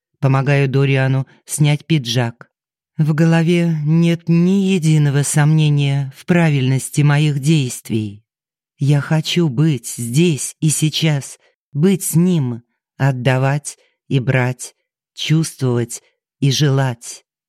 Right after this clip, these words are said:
Руки Дориана спускаются по моей голой спине и останавливаются на бедрах. Он сжимает их,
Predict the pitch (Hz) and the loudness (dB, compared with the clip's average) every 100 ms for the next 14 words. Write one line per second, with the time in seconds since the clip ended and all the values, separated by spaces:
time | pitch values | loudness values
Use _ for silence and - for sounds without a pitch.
0 | _ _ _ _ 147 156 170 156 160 143 | _ _ _ _ -2 2 0 0 -2 2
1 | 160 160 156 151 151 151 - 156 151 - | 0 2 2 2 2 0 -2 -4 -2 0
2 | 151 147 - - 147 156 151 147 156 151 | 2 0 -2 -2 -2 2 2 2 2 0
3 | 127 147 147 151 - - 156 165 170 127 | 0 0 2 0 -4 0 2 2 0 -4
4 | - _ _ - 156 - 156 156 151 151 | -10 _ _ -2 0 0 0 0 0 0
5 | 151 156 156 151 - 156 156 147 139 120 | 0 0 0 -2 0 2 2 0 -2 -2
6 | 120 - - _ _ _ - 160 160 160 | -6 -8 -18 _ _ _ 0 2 2 2
7 | 160 160 151 139 131 120 - | 0 0 -2 -2 -4 -6 -12